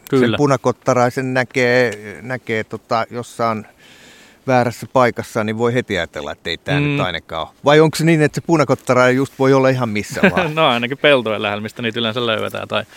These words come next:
Speaker 1: puistoista, niin kyllä ne voi olla. Mutta siis joo, kyllähän se ylipä-, tai yleensä on niinku periaatteessa niin tietyt pe-, biotoopit, niin tietyille linnuille.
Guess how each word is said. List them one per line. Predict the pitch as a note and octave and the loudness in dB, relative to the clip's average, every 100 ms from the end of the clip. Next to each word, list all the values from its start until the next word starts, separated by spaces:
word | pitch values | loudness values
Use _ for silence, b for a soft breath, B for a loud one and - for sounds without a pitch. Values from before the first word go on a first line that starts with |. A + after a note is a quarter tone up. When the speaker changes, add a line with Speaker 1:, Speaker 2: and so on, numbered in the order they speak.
| B B B B | B B B B
Speaker 1:
puistoista, | - C3 A#2 - G#2+ - | 4 4 4 -2 -6 -6
niin | A#2 | -6
kyllä | A2 A2 A2+ | -4 -2 -4
ne | B2 | -6
voi | A#2 G#2+ | -6 -6
olla. | G#2 | -8
Mutta | A2+ - B2+ | -12 -8 -2
siis | D3 A#2+ - | 0 -2 -2
joo, | G3+ D3+ | 2 2
kyllähän | C#3 D#3 C#3 | 4 2 2
se | E3 | 2
ylipä-, | D#3 C3+ C3 B2+ D#3+ - C#3 | 2 2 0 0 -2 -12 -6
tai | D3 D3 | 0 2
yleensä | C#3+ B2+ B2 | 4 2 0
on | A2+ | 0
niinku | A2+ A2+ A#2 | -2 -4 0
periaatteessa | A#2 A2+ G2 - A2+ - | 2 2 0 -4 -8 -6
niin | A2 G#2 - _ _ | -6 -6 -10 _ _
tietyt | A#2+ A2 A2+ - | -2 -2 -6 -10
pe-, | - - | -8 -2
biotoopit, | A#2 G#2+ G#2 A2 - | -2 0 -4 -6 -8
niin | G#2 - B B B B B B B B B B _ | -8 -10 B B B B B B B B B B _
tietyille | C3 A2+ B2 B2 | 2 4 4 4
linnuille. | B2 A#2+ A2 G#2+ G#2+ | 4 2 0 -2 -2